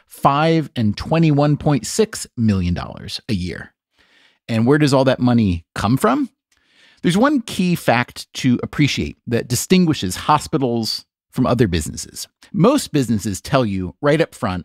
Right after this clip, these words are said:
what you'll pay for a given service. As we'll hear later, that rarely happens in hospitals, which can leave their patients, or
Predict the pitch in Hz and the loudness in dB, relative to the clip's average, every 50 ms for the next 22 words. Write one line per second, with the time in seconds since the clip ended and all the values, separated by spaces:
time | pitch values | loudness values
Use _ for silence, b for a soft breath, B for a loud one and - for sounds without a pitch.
0 | - _ 208 127 110 131 - 151 147 143 - - 190 190 165 107 90 95 127 156 | -12 _ -10 -6 -4 -4 -4 -2 -4 -4 -4 -2 -2 0 0 0 0 -2 -6 -8
1 | - - 80 76 92 - - 113 80 82 78 101 107 - - 202 196 - - - | -8 -8 -8 -8 -8 -8 -8 -10 -10 -8 -4 -4 -4 0 2 0 0 0 -2 -6
2 | - - - - _ _ _ _ _ _ _ _ _ _ _ _ _ _ _ - | -12 -14 -14 -18 _ _ _ _ _ _ _ _ _ _ _ _ _ _ _ -2
3 | 151 170 190 208 214 180 170 160 156 165 139 151 151 143 139 135 107 95 85 85 | 0 2 2 2 0 0 -2 0 0 2 2 2 2 2 2 2 2 0 -2 -4
4 | 104 - - _ _ - 117 131 170 220 262 - - _ - 120 110 110 120 127 | -6 -8 -10 _ _ -4 0 0 2 2 0 -2 -6 _ -6 -4 -2 0 2 2
5 | 175 214 240 254 240 214 202 196 190 - - - - 78 76 - - - 98 95 | 2 2 0 0 0 2 2 2 0 -2 -4 -8 -10 -10 -10 -12 -8 -2 -2 0
6 | 85 82 60 - - - - 64 62 _ - - - - 117 127 147 - - - | 0 0 -4 -6 -10 -12 -14 -18 -20 _ -20 -20 -14 -4 -2 -2 -2 -2 -6 -10
7 | - - 139 131 135 147 156 165 165 139 135 120 95 - - - 196 220 214 - | -4 0 2 4 4 4 4 4 2 2 0 0 0 0 0 0 2 2 2 2
8 | 127 147 214 - - - - - - - _ _ _ _ _ 87 78 78 85 | 2 2 2 0 -2 -8 -12 -12 -12 -14 _ _ _ _ _ -10 -10 -8 -10